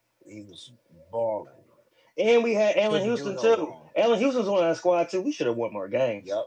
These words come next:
Speaker 2: with Grant Hill
Speaker 1: Yeah.
Speaker 2: and Allen Houston. Allen Houston is a pure shooter. Pure shooter.
Speaker 1: Yeah.
Speaker 2: And then he, uh, left for the money for, uh, New York to be,
Speaker 1: New York.
Speaker 2: like, what I'm saying, to be the, uh, man there, and never really
Speaker 1: Right.
Speaker 2: panned out to, you know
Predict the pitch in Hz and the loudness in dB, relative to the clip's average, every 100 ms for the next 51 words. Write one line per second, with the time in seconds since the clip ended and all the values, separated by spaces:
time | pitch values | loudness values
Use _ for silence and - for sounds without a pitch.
0 | - 113 113 131 127 139 139 - 131 147 | -8 -12 -6 -2 -2 0 2 2 2 0
1 | 277 294 151 156 143 151 - 196 285 180 | -4 -6 -2 -2 0 0 0 -2 -2 -4
2 | 127 - 180 160 - - 113 113 _ _ | -6 -2 0 0 -6 -8 -6 -8 _ _
3 | _ _ _ - 285 226 165 123 95 95 | _ _ _ 0 2 2 0 -2 -2 -10
4 | _ _ _ - 123 147 190 175 170 156 | _ _ _ -6 -2 0 0 2 2 4
5 | 156 151 139 131 - _ - 131 180 180 | 4 4 4 2 -6 _ -4 0 2 0
6 | - 139 135 185 165 165 156 143 139 131 | -2 -4 0 0 0 -4 -4 -2 0 0
7 | 127 123 123 117 - 127 170 170 127 143 | 0 -2 -2 -6 -8 -2 0 0 -2 -6
8 | 131 113 120 113 107 131 - _ _ _ | -4 -6 -6 -4 -6 -8 -16 _ _ _
9 | - 120 123 131 127 120 135 123 127 117 | -10 -8 -2 -2 -2 -4 -8 -8 -4 -2
10 | 113 147 185 151 180 160 151 _ _ _ | 0 0 0 0 2 0 -2 _ _ _
11 | - 98 101 101 113 113 110 135 123 117 | -12 -8 -4 -2 -2 -2 -2 0 0 -2
12 | 127 123 - - 120 | -6 -8 -10 -10 -10